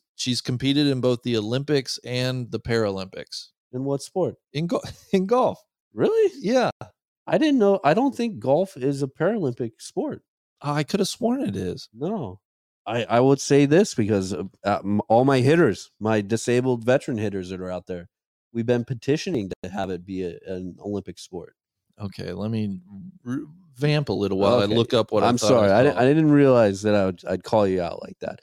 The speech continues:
Speaker 1: <laughs>
Speaker 2: I also am going to, uh, a young, uh, Indian player as well. I think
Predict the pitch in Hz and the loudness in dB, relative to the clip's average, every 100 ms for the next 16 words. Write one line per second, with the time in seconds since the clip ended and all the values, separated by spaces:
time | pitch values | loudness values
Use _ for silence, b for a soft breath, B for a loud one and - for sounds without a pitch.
0 | B 143 - 135 185 190 160 185 220 160 | B -8 -2 2 6 6 6 4 6 6
1 | 135 117 117 117 104 - 117 107 104 - | 6 4 4 4 2 0 2 4 2 0
2 | 92 95 92 76 92 101 107 107 101 95 | -2 0 0 -2 -4 -2 0 0 -2 -6
3 | 90 _ _ 80 - 90 107 110 98 117 | -12 _ _ -20 -14 -8 -4 -4 -2 0
4 | 101 98 92 - 117 117 73 95 - 123 | 2 2 -2 0 2 2 0 -6 0 0
5 | 117 | 0